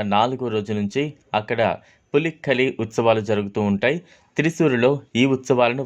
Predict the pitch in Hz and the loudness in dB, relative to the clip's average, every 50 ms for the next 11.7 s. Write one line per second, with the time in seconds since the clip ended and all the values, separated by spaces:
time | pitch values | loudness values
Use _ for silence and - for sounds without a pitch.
0 | 113 110 107 120 120 120 120 117 113 113 113 127 127 120 110 107 117 110 104 101 | -2 0 0 -2 -4 -4 0 0 0 0 0 -2 0 0 0 0 0 -2 -2 -2
1 | - - 104 92 80 - - _ _ _ _ _ - - 120 127 131 - - 135 | -2 -2 -2 -2 -2 -4 -10 _ _ _ _ _ -4 -2 -2 -2 -2 -4 -4 0
2 | 127 120 117 101 104 104 117 131 127 117 - 127 120 113 117 110 110 - 113 107 | 0 2 2 2 2 2 0 0 -2 -2 0 2 2 2 2 0 0 0 -2 0
3 | 104 120 123 120 113 110 110 110 113 110 104 104 101 113 107 110 107 104 117 104 | 2 0 0 0 2 0 0 2 0 0 0 0 -4 -4 -6 -4 -2 0 0 0
4 | 85 - - _ _ _ _ _ - 135 143 139 135 131 120 117 - 117 110 110 | 0 -2 -6 _ _ _ _ _ 0 2 2 2 2 2 2 2 0 0 -2 -2
5 | 104 - 107 101 - 110 113 110 104 104 101 98 120 139 147 - _ - 110 110 | -4 -4 -6 -6 -4 -4 -4 0 0 2 2 0 0 -4 -6 -10 _ -6 -4 -2
6 | 110 113 113 - 131 123 117 107 101 - 107 104 110 123 117 107 101 101 104 101 | -2 -2 0 0 0 2 0 0 -2 0 0 0 0 -2 -2 0 0 0 2 2
7 | 113 101 87 - - - - - _ - 107 110 123 139 151 143 139 127 127 117 | 2 0 0 -2 -6 -14 -20 -14 _ -4 -2 0 0 0 0 -2 -2 -2 -2 -2
8 | 107 104 104 - 117 117 131 131 117 110 104 - 107 92 87 - - _ _ _ | -4 -4 -4 -4 -2 0 2 2 2 0 0 0 -2 -2 -2 -6 -14 _ _ _
9 | _ _ _ 104 101 107 120 127 143 135 120 123 120 - - 117 110 107 107 104 | _ _ _ -8 -4 -2 -2 -2 -2 -2 -4 -4 -4 -4 -6 -4 -2 0 0 0
10 | 110 117 117 - - - 107 104 - 127 123 - 110 107 110 110 - 127 120 113 | 0 0 -2 -2 -2 -4 -2 -2 -2 -4 -2 0 0 0 0 -2 -4 -6 -6 -4
11 | 110 92 101 101 98 101 98 - 113 139 139 117 98 98 | -4 -2 -2 -2 -2 -2 -2 -2 -2 -2 -2 -2 -4 -4